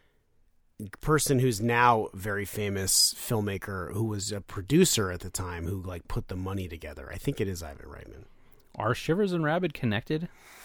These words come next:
Speaker 1: I believe they're shot at the same time.
Speaker 2: Oh, okay.
Speaker 1: Or
Speaker 2: I thought they
Speaker 1: within
Speaker 2: were, like, a sequel and a prequel or something.
Speaker 1: I don't think that they are story-wise connected,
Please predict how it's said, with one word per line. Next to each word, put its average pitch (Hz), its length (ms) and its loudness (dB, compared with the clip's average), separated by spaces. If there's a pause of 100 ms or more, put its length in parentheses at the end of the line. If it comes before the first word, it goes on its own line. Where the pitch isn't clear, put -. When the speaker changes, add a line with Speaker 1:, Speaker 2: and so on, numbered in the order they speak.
(320)
Speaker 1:
I 120 60 2
believe 147 220 8
they're 143 160 10
shot 123 300 8
at 104 100 -2
the 92 80 -2
same 87 260 -2
time. 80 340 -6
Speaker 2:
Oh, 92 280 -2
okay. - 160 -6
Speaker 1:
Or 101 200 -2
Speaker 2:
I 107 300 2
thought 120 140 6
they 120 80 6
Speaker 1:
within - 20 8
Speaker 2:
were, 113 80 4
like, 95 220 0
a - 60 0
sequel 92 500 -4
and 85 100 -6
a - 20 -16
prequel 90 340 -6
or 82 180 -6
something. 82 420 -8
Speaker 1:
I 117 80 2
don't 165 160 8
think 196 200 6
that 190 180 4
they 147 160 8
are 110 260 6
story-wise 127 840 4
connected, 151 680 2